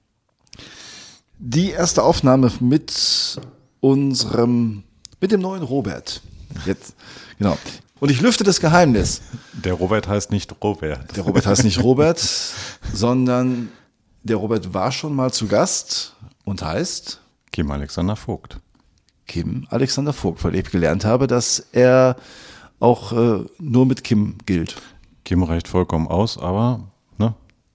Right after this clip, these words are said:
Speaker 2: Unspezifischer Vorname heißt zweiter Vorname. Deshalb bestell-, deshalb sage ich mal direkt <laughs> beide Vornamen, dann ist das immer einfacher.
Speaker 1: War das deinen Eltern eigentlich damals klar bei deiner Geburt, dass das ein
Speaker 2: Ja.
Speaker 1: geschlechtsunspezifischer Vorname ist?
Speaker 2: Ja.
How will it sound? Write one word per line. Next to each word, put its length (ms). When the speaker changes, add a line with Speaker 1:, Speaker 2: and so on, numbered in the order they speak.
Speaker 2:
Unspezifischer 960
Vorname 800
heißt 440
zweiter 320
Vorname. 640
Deshalb 360
bestell-, 420
deshalb 320
sage 180
ich 80
mal 160
direkt 400
<laughs> 160
beide 240
Vornamen, 480
dann 120
ist 140
das 140
immer 160
einfacher. 320
Speaker 1:
War 120
das 100
deinen 160
Eltern 300
eigentlich 180
damals 340
klar 300
bei 100
deiner 260
Geburt, 500
dass 140
das 180
ein 340
Speaker 2:
Ja. 140
Speaker 1:
geschlechtsunspezifischer 1300
Vorname 560
ist? 360
Speaker 2:
Ja. 140